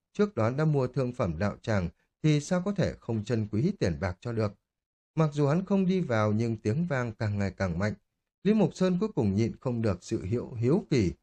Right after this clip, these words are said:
liền cưỡi gió tiến về. Thiên Quang thành chủ cũng vội vàng đuổi theo.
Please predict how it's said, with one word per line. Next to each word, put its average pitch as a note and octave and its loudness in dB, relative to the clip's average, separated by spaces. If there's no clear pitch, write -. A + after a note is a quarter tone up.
liền B2 0
cưỡi D3 -2
gió B2+ -2
tiến F3 -2
về. G#2+ 0
Thiên G3 2
Quang F#3 -2
thành G2+ -2
chủ F#2 -2
cũng E3+ -2
vội D#3 2
vàng F#2+ -2
đuổi F2+ -2
theo. B2+ -2